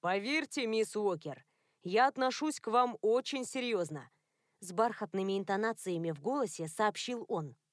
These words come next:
«Так серьезно, что самому страшно». «Это очень подозрительно, согласитесь. В город приезжает чужестранка, и тут же происходит убийство». «Там было животное. А вы прибыли без собачки, не так ли?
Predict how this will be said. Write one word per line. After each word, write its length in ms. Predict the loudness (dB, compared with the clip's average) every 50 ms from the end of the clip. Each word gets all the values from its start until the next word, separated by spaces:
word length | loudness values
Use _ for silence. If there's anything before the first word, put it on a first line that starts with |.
| _ _ _ _ _ _ _ 2
«Так 200 | 4 4 4 2
серьезно, 600 | 0 -2 -2 -2 2 4 4 4 4 4 2 0
что 240 | 0 0 -2 -2 -2
самому 440 | 0 0 2 2 2 2 0 -2 -4
страшно». 580 | -2 0 2 2 2 2 0 -4 -10 -12 -12 _ _ _ _ _ _ _ _ _ _ _ _ _ _ _
«Это 280 | -2 -2 0 2 2
очень 360 | 2 2 2 2 0 0 0 0
подозрительно, 760 | 2 2 4 4 4 4 0 0 0 0 -2 0 0 -2
согласитесь. 760 | -2 -2 -2 0 0 0 0 -2 -6 -8 -8 -8 -10 -10 -12 -16 _ _ _ _ _ _ _ _
В 100 | -8 -6
город 400 | 0 2 4 4 4 2 0 -2
приезжает 560 | -4 -2 -2 -2 -2 0 0 0 2 0 0
чужестранка, 840 | -2 -4 -2 -2 -2 -2 -2 0 2 2 2 2 2 2 2 2 2 _ _ _ _ _ _ _ _
и 160 | -2 -2 -2 -2
тут 260 | 0 -2 -2 0 2
же 160 | 2 2 2
происходит 640 | 2 2 0 0 0 0 0 0 0 0 0 -2
убийство». 520 | -2 0 0 -2 -4 -4 -6 -6 -6 -6 -6 -10 _ _ _ _ _ _ _ _ _ _ _ _
«Там 260 | 2 4 4 4 2 2
было 240 | 2 4 4 4
животное. 680 | 4 4 2 0 2 0 0 0 -4 -8 -8 -10 -12 -18 _ _ _ _ _ _ _ _ _ _ _ 2
А 160 | 4 4 6
вы 180 | 6 4 4
прибыли 440 | 4 2 0 0 2 2 0 0 0
без 200 | 0 -2 -2 0
собачки, 540 | 2 2 2 4 2 0 0 0 -4 -6 -4
не 160 | -2 -2 0
так 240 | 0 0 0 0 -2
ли? 160 | -10 -14 -16